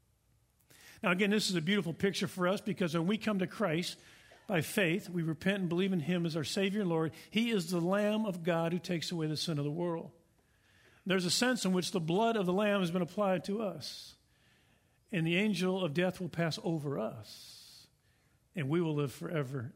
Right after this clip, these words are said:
and ever. It's a beautiful picture. So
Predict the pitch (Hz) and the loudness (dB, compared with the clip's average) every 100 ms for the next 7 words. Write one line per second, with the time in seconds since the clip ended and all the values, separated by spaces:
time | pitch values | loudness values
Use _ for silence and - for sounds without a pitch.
0 | - 131 143 147 180 135 - _ _ _ | -8 -8 -8 -12 -14 -18 -20 _ _ _
1 | _ - _ - - _ _ - 160 233 | _ -20 _ -20 -20 _ _ -2 2 2
2 | 247 226 220 226 - 190 - 202 190 | 4 2 2 2 2 -2 2 2 2